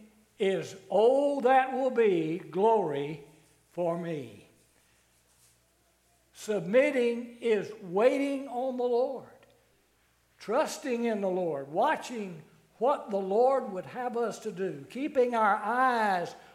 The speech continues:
wide open. And what can you and I have that no one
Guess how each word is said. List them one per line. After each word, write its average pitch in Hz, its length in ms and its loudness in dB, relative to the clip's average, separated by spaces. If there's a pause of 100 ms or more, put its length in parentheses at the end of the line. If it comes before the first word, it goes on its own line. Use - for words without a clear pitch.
(120)
wide 233 720 2
open. 214 600 -6 (1080)
And 185 180 -4
what 320 640 0
can 233 580 0 (560)
you 240 440 -6
and 226 220 -2
I 220 280 -2
have 170 800 -4 (420)
that 208 300 0
no 262 260 4
one 190 640 -4